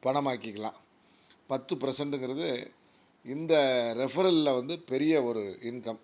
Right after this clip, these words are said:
அநேக கம்பெனிகள் வந்து பார்த்தீங்கன்னா அஞ்சு பர்சன்ட், மூணு பர்சன்ட், ஆறு பர்சன்ட் இந்த மாதிரி இருக்குது, வந்து பத்து பர்சன்ட் கொடுக்குறாங்க. அதே போல வந்து பார்த்தீங்கன்னா லெவல் இன்கம் ரொம்ப ஒரு ஹையா கொடுக்குறாங்க. அதாவது நம்ம ஃபர்ஸ்ட் லெவல்ல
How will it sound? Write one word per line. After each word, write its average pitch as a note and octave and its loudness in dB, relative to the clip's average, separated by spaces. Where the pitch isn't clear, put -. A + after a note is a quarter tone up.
அநேக B2 -2
கம்பெனிகள் B2 -4
வந்து A#2+ -8
பார்த்தீங்கன்னா A#2 -4
அஞ்சு A#2 -10
பர்சன்ட், A#2 -8
மூணு A#2 -8
பர்சன்ட், A2 -6
ஆறு G#2 -6
பர்சன்ட் G2+ -14
இந்த F#2+ -14
மாதிரி G2+ -10
இருக்குது, F2 -10
வந்து E3+ -10
பத்து B2+ -2
பர்சன்ட் C#3+ -2
கொடுக்குறாங்க. A2 -6
அதே F3 6
போல F3+ 8
வந்து D#3+ -2
பார்த்தீங்கன்னா C3+ 0
லெவல் E3+ 8
இன்கம் E3+ 0
ரொம்ப C3+ 0
ஒரு G#2 -6
ஹையா C3+ 2
கொடுக்குறாங்க. G#2 -8
அதாவது C3 -2
நம்ம B2 -4
ஃபர்ஸ்ட் - -2
லெவல்ல C#3+ 2